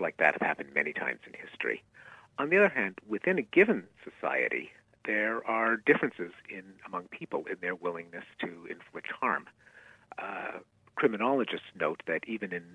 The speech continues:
uh, very violent parts of the country, such as some American inner cities, a small number of the people, uh, commit a disproportionate number of the violent acts.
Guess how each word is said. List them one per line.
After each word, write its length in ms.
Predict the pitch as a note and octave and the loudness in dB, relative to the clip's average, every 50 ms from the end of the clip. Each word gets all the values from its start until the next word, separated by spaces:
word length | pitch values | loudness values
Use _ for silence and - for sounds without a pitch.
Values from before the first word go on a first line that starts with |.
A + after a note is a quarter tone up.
| - _ - - F2 | -20 _ -10 -8 -8
uh, 200 | F2+ F2 E2+ E2+ - - | -6 -8 -8 -10 -8 -4
very 320 | F#2 F#2 F#2 F2+ E2+ D#2+ D#2 - | -2 0 0 0 0 -4 -2 2
violent 480 | F2 F2 F#2+ A2 A2 F#2+ D#2 D2 - _ | 4 4 6 6 4 2 -2 -6 -8 _
parts 240 | - - - - - - - - | -4 -4 -4 -4 -4 -8 -20 -20
of 60 | - - | -14 -8
the 160 | - D2 D2 D2 - | -6 -6 -6 -6 -6
country, 420 | - - - - - - - - - | -6 -6 -6 -4 -4 -4 -4 -6 -8
such 160 | - - - - | -14 -14 -14 -14
as 60 | - - | -14 -12
some 140 | - D2+ D2+ | -12 -10 -10
American 460 | D2 D2 D#2+ D#2+ E2 E2 - - - | -4 0 2 2 2 0 -2 -4 -4
inner 180 | D#2+ - - - - | -4 -6 -6 -6 -4
cities, 280 | - A#2 - - - - - - - - - - - - - - - - | -4 -4 -2 -2 -4 -6 -8 -14 -18 -20 -20 -20 -20 -20 -20 -20 -12 -8
a 60 | - - - - - | -8 -8 -8 -6 -2
small 300 | C#3 C#3 C#3+ C#3 B2 A#2 | 2 4 4 4 4 2
number 400 | A#2 A#2 A#2+ G#2+ G2 D#2+ D2+ - | 0 0 0 2 2 2 0 0
of 240 | - E2 E2 E2 - - | -2 -2 -2 -4 -4 -6
the 460 | - E2 D#2+ D#2 D#2+ E2 D#2+ D#2+ - - - | -4 -4 -4 -4 -6 -8 -10 -12 -14 -16 -12
people, 380 | - - B2+ - D#2 C#2+ C2 - - _ _ _ _ _ _ - | -10 -10 -6 -2 -2 -2 -2 -4 -6 _ _ _ _ _ _ -8
uh, 240 | - - - - - - - | -8 -6 -6 -6 -8 -8 -10
commit 340 | - - F#2+ F#2 F2+ - - | -12 -8 -6 -4 -4 -4 -2
a 160 | G2 F#2+ F#2 - - | -2 -4 -4 0 0
disproportionate 880 | - A#2 - - - - - - - - A#2+ A2+ - - - - - - _ - | 0 0 0 -2 -10 -12 -12 -4 0 2 2 2 2 0 -2 -6 -8 -8 _ -6
number 320 | D#2 D2+ D#2 - D#2 - | -6 -6 -4 -4 -2 -2
of 180 | - D2+ D#2+ - _ | -2 -2 -4 -4 _
the 180 | - E2 E2 E2 - | -8 -6 -6 -8 -4
violent 440 | - D#2 D#2 D#2+ E2+ E2 D2+ - - - | -2 0 2 2 0 -2 -4 -8 -6 -4
acts. 280 | F2 E2 D#2+ - - | -2 -2 -2 -4 -8